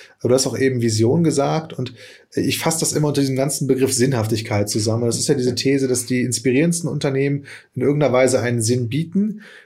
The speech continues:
Ähm, es gibt ja verschiedene Modelle, wie man so einen Purpose entwickeln kann oder dieses Simon Sinek Start with Why. Und das sind ja alles sehr, sehr kluge Gedanken. Im Kern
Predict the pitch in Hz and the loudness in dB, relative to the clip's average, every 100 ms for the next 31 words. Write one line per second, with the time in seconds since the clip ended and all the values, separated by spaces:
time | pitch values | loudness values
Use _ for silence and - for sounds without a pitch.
0 | _ - 135 135 - 160 170 147 - - | _ 2 2 2 -2 0 0 0 0 0
1 | 156 143 143 123 110 113 120 117 120 117 | 0 0 0 2 4 4 6 6 4 2
2 | 117 117 123 110 123 120 127 120 113 123 | 0 -2 -4 -2 0 2 2 0 -2 -2
3 | 127 120 107 120 120 117 113 107 113 110 | -2 -2 -2 -4 -4 -2 0 0 0 -2
4 | 127 120 117 - 127 120 110 - 123 120 | -2 -2 -2 -2 0 -2 -2 -2 -2 0
5 | 131 123 120 120 123 123 120 117 113 113 | -2 -2 -2 0 2 2 2 0 -4 -2
6 | 123 - 127 143 143 131 131 135 143 131 | -4 -4 -2 0 0 0 0 0 -4 -2
7 | 127 151 139 113 - 131 170 | -2 -2 -4 -6 -2 0 0